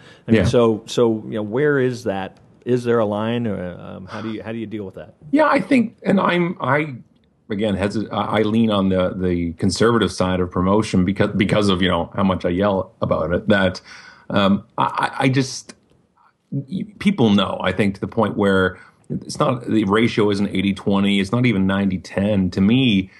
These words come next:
Speaker 2: like, I tweeted back in, uh, two thousand eight, two thousand nine, I tweeted ten thousand times before I ever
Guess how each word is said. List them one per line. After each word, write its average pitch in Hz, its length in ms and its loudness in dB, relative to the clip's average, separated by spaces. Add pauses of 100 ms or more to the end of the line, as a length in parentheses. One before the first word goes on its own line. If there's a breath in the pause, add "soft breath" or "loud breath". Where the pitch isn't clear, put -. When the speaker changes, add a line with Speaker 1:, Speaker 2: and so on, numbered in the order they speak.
(220 loud breath)
Speaker 2:
like, 98 120 0
I - 140 -2
tweeted 113 580 -2 (120)
back 101 280 -4
in, 95 240 -2
uh, - 60 -4 (140)
two 107 100 -4
thousand 98 240 0
eight, 95 140 -4
two 107 60 -4
thousand 92 220 2
nine, 98 200 2
I 107 80 2
tweeted 107 380 0
ten 110 260 0
thousand 101 340 2
times 95 340 0
before 95 380 0
I 95 40 0
ever 92 220 -2